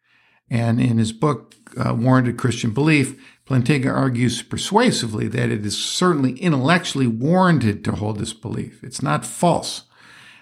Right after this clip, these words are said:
Um, it does not have to be historically proven or actually occurred. But, uh, back to, uh, The Spirit of Christianity and Its Faith,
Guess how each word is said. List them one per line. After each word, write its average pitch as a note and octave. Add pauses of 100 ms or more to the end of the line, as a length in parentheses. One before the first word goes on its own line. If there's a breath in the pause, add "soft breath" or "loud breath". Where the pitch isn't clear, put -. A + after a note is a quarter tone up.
(120)
Um, B2
it B2
does B2
not D3+
have E3
to D3+
be D3
historically D3
proven C3
or A#2+
actually A#2
occurred. - (1040 soft breath)
But, C3
uh, B2+
back F3
to, C#3
uh, B2
The A2+
Spirit C3+
of A2+
Christianity A#2
and G#2+
Its A2+
Faith, G#2